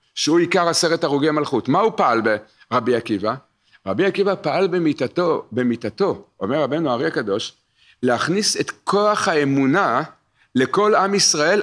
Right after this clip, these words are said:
עד ביאת משיח צדקנו, מלבד עוד סודות רבים שיש בדבר הזה, אבל להאיר בנשמות ישראל, כי ר-, כי רבי עקיבא ותלמידיו ראו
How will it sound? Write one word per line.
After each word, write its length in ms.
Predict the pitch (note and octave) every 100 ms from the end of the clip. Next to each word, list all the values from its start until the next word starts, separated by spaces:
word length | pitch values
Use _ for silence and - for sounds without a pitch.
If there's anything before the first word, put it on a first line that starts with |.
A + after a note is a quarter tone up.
| -
עד 200 | G#3+ F3+
ביאת 220 | F#3+ F3
משיח 320 | E3+ - F3
צדקנו, 480 | - D#3+ - D#3+ F2+ - -
מלבד 320 | B2 D3+ F3+
עוד 220 | F#3+ F#3+
סודות 380 | - E3 F#3 F#3
רבים 280 | D#3+ D#3 F#3+
שיש 300 | F#3 F#3+ E3+
בדבר 340 | F3+ E3+ F#3+
הזה, 280 | G#3 C3 C3+ D#3 - - -
אבל 180 | C3 C#3
להאיר 420 | C#3+ C#3 G#3 B3
בנשמות 560 | F#3+ F#3+ E3+ F3+ G#3 G#3+
ישראל, 400 | F#3 G3 F#3 A2
כי 140 | -
ר-, 80 | B2+ - _ _
כי 120 | - D3
רבי 240 | B2+ F3+
עקיבא 280 | G#3+ G#3+ G#3+
ותלמידיו 580 | F#3+ F#3+ D3+ C#3 F3+ G3+
ראו 640 | E3+ D#3+ D#3+ G3+ F3 F3+